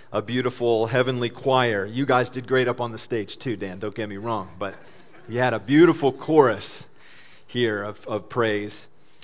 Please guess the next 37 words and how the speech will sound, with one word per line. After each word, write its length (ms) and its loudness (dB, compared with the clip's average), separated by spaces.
Uh, 200 10
it 80 8
has 200 8
been 140 2
a 80 8
busy 240 6
week, 260 8
as 120 4
we 80 0
mentioned 340 2
earlier 380 8
in 100 6
the, 260 4
in 160 0
the 140 4
announcement 560 2
time, 380 4
and 120 2
Aiden 440 6
was 240 4
noting, 680 6
uh, 60 2
Alliance 540 6
Sports 320 2
Camp 260 0
was 200 2
a, 180 4
was 240 0
a 100 4
wonderful 760 6
adventure 800 6
with 240 4
a 40 0
lot 360 4
of 100 0
wonderful 480 2
wins. 560 4